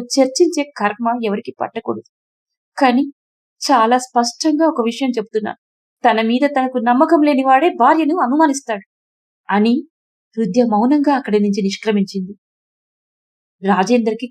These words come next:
కొరడతో కొట్టినట్టయింది. అవును, తన మీద తనకు నమ్మకం లేనివాడే,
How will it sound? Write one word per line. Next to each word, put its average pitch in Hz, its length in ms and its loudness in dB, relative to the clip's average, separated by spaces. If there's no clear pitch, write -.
కొరడతో 269 460 2
కొట్టినట్టయింది. 226 680 0
అవును, 240 340 2
తన 208 200 2
మీద 240 160 -2
తనకు 247 300 -4
నమ్మకం 262 440 0
లేనివాడే, 254 500 2